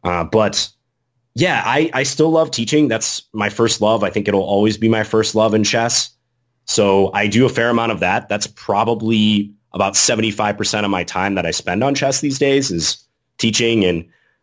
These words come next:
I have about fifteen to twenty students at any given time. There was a period of time, I'd say around twenty fifteen,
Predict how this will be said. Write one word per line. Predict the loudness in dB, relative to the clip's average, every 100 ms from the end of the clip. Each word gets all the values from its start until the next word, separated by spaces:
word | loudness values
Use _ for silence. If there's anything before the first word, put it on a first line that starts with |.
| _
I | -2
have | 0
about | 2 4 2 0
fifteen | -2 -2 2 2
to | 2
twenty | 0 0 -2
students | -2 0 0 0
at | 0
any | 0 0
given | 0 0
time. | 0 0 0 -2 -6 _ _ _ _ 0
There | 2
was | 4 4 2
a |
period | 2 2 2
of | 0
time, | -2 -2 0 2 0 -2 -12 _ _ -6
I'd | -2
say | 2 4
around | 4 2 0 -2 -4 -10
twenty | -6 0 2 0
fifteen, | 0 -4 -2 0 2 2 0